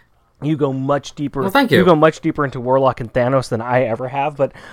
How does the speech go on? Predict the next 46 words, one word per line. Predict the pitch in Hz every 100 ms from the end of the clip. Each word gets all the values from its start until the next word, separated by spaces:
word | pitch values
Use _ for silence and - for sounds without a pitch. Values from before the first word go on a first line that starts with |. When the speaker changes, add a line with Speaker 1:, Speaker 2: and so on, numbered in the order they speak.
| -
Speaker 1:
I | 147
find | 190 190
it | 175
to | -
be | 151 143 135
a |
very | 127 151 175 165
nice | 147 131
distraction | 143 - 151 147 - 120
sometimes. | 127 110 120 117 -
<laughs> |
I'm | 170
just | 143 151
like, | 110 - - - - - -
"Oh, | 330
he's | 240
still | - 247
prattling | 240 240 226 214
on | 208
about | 196 180 -
Thanos | 220 185 104 -
and, | 104 117
and | 139 135
something | 175 165
else | 165 -
crazy | - 131 123
he | 120
did." | 104 107 87 -
<laughs> | - - _ -
Nice. | 359 247 - - - - - 131
Awesome. | 277 - 110 - 135 - 127
<laughs> | - -
All | 123 175
right. | - 104 -
<laughs> | 587 659 784 762 719 508 208 - 185 220 254 175 - _ _ _ _ _ _
Speaker 2:
I | 190
aspire | 208 202 - 170 185
to | 185
prattling, | 175 156 123 107 92 87
so | 127 113
I'm | 117 120
actually | 131 135
feeling | 123 139 131
good | 139 117
about | 90 -
that. | -